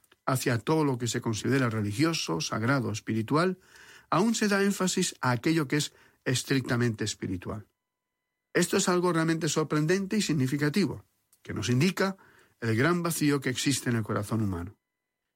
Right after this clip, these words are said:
Y por otra parte, ¿Qué diremos de aquellos ángeles que han sido encarcelados y están esperando un día de juicio?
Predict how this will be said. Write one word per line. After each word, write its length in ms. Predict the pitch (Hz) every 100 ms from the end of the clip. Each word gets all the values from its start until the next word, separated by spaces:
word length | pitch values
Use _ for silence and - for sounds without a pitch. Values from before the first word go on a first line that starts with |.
| _
Y 100 | 123
por 120 | 120
otra 240 | 127 143 135
parte, 420 | 151 151 160 160 - _ _ _
¿Qué 140 | - 214
diremos 360 | 165 170 147
de 60 | 131
aquellos 380 | 110 139 131 139
ángeles 460 | 143 135 131 120 - - - _
que 100 | 147
han 100 | 143
sido 220 | 135 139
encarcelados 760 | 127 131 113 107 113 135 127 -
y 20 |
están 260 | 107 135 131
esperando 460 | 127 120 123 117
un 100 | 110
día 160 | 110 110
de 80 | 101
juicio? 440 | 143 139 185 180